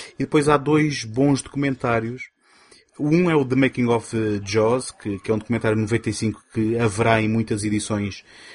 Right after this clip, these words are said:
eh, em D V D do filme. Possivelmente, se vocês tiverem alguma, tem lá este Making of.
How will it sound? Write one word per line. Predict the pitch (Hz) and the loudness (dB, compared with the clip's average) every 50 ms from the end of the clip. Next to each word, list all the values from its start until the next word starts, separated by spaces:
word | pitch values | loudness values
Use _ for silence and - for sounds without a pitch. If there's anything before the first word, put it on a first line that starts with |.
| - - - | -20 -10 -4
eh, | 101 104 | 0 2
em | 107 110 | 2 4
D | 104 110 | 4 4
V | 98 90 107 | 4 4 2
D | 101 101 104 104 | 4 4 4 4
do | 92 98 | 4 2
filme. | 92 - - 110 120 117 | -2 0 0 0 0 0
Possivelmente, | - - - - 113 104 104 101 104 104 98 - | -4 -8 -6 -2 2 2 4 4 4 2 0 0
se | - 104 | -2 -2
vocês | 104 98 - 107 - | -2 0 0 -4 -6
tiverem | - 104 104 104 98 | -2 0 0 2 2
alguma, | 95 95 98 98 101 98 92 | 2 2 2 2 0 0 -2
tem | - - 101 | 0 -2 -2
lá | 98 98 95 95 | -2 0 -2 -2
este | 95 95 92 - - | -2 -4 -4 -4 -4
Making | 101 95 90 - 101 95 92 | -6 -6 -4 -6 -6 -4 -4
of. | 92 95 107 110 | -4 -4 -6 -8